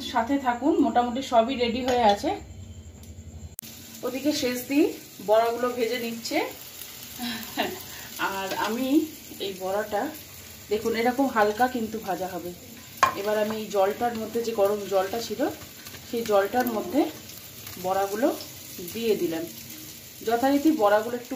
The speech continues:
ভিজবে, ভেজার পরে আমি দেখাচ্ছি আবার একটা স্টেপ আমি যাব। ততক্ষণ বড়াগুলো একটু ভিজে যাক। আমি একটা চামচ দিয়ে এটাকে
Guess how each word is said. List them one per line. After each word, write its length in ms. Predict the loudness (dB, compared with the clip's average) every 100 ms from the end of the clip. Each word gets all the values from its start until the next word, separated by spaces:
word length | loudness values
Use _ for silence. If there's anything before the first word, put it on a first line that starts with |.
| -6
ভিজবে, 400 | -6 -6 -2 0 0 -4 -18 -18 -18 -18 -18 -18 -6 -4 -4 -6 -8
ভেজার 340 | -4 -2 -2 -2 0
পরে 220 | 2 0 -2 -10 -20 -20 -20 -20 -14 -12
আমি 120 | -6 -4
দেখাচ্ছি 460 | 0 0 -2 0 0 0 -8 -16 -18 -18 -6 -4
আবার 180 | -2 -2 -6 -10 -14
একটা 160 | -8 -8 -6
স্টেপ 260 | -4 -2 -2
আমি 120 | -4 -2
যাব। 160 | -2 0 -2 -4 -10 -18 -14 -8
ততক্ষণ 320 | -6 -4 -2 0
বড়াগুলো 280 | 2 2 -2
একটু 120 | -6 -4
ভিজে 220 | -2 0 0
যাক। 160 | -2 -8 -16 -18 -20 -18 -18 -14 -6
আমি 200 | -4 -2 -4 -4 -10 -18 -18 -18 -18 -18 -14 -14 -14
একটা 160 | -14 -10 -6
চামচ 300 | -6 -6 -14 -14
দিয়ে 140 | -12
এটাকে 240 | -12 -12